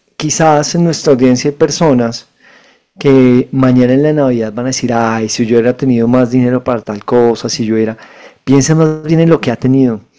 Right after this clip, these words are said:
Piensen más bien con quién está en este momento. ¿Cuántas personas quizás hoy tienen todo el dinero del mundo para hacer el plato que desean, para hacer el momento que desean, pero no tienen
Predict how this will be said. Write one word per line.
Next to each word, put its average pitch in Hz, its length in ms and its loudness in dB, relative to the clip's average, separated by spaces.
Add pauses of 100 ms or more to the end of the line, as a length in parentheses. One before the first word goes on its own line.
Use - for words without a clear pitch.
(280)
Piensen 131 360 0
más 147 160 0
bien 147 180 -2
con 151 200 -2
quién 180 300 0
está 135 220 -4
en 127 80 0
este 127 220 -4
momento. 113 460 -2
¿Cuántas 160 400 0
personas 127 560 -2
quizás 110 500 -6 (420)
hoy 135 180 4
tienen 143 520 2 (480)
todo 165 200 6
el 175 100 4
dinero 135 320 0
del 143 140 2
mundo 123 360 -2
para 120 400 -4 (320)
hacer 127 320 -2
el 131 80 0
plato 139 340 -2
que 139 100 0
desean, 131 600 0
para 123 280 -2
hacer 123 360 -2
el 135 120 -4
momento 147 580 0
que 147 120 -2
desean, 139 560 0 (560)
pero 113 180 -4
no 117 140 -2
tienen 131 520 2